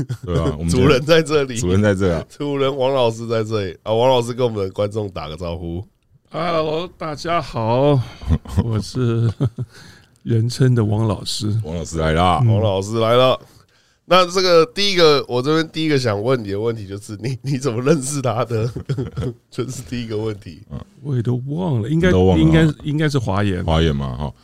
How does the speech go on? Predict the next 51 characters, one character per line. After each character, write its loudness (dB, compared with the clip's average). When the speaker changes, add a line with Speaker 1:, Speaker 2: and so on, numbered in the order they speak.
Speaker 3:
华 -4
研， -2
对。 0
Speaker 1:
因 6
为 8
我 10
以 6
前， 2
我 6
以 4
前 4
的 6
老 2
师 -4
是 -2
季 -4
家 2
松。 -4
Speaker 2:
哦。 -2
Speaker 1:
我 2
的 4
第 4
一 4
个 6
老 2
师 -4
季 -4
家 0
松， -2
季 2
明 4
阳 2
的 0
儿 0
子。 0
Speaker 3:
儿 2
子， -4
对。 -12
Speaker 1:
对。 -4
然 -2
后 -
他 2
以 2
前 0
是， -2
那 -6
时 -4
候 0
他 0
想 -4
要 0